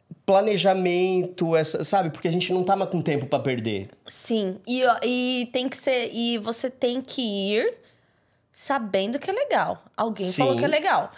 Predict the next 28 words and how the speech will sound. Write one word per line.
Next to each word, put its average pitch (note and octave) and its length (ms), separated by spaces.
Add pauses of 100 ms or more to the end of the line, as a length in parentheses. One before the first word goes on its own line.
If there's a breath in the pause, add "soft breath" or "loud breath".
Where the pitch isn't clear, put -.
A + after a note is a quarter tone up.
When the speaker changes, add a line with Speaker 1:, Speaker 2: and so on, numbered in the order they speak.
(280 loud breath)
Speaker 2:
E, D#4+ 480
mas B3+ 220
só C#4 140
que - 140
olha C4+ 160
que F4 100
coisa B3 240
interessante. A3+ 720
Apesar A#3+ 380
da D4 100
gente C4+ 220
tá B3 100
fazendo A3 480
isso, F#3+ 520 (1040 loud breath)
o A3 60
melhor A3+ 760 (140)
jantar A3 680
que - 140
a A3 40
gente G#3+ 260
teve, F#3 320
a G3+ 40
melhor G3+ 480
comida A3+ 380
que A3+ 100
a A3+ 60
gente G#3+ 240
teve F#3 500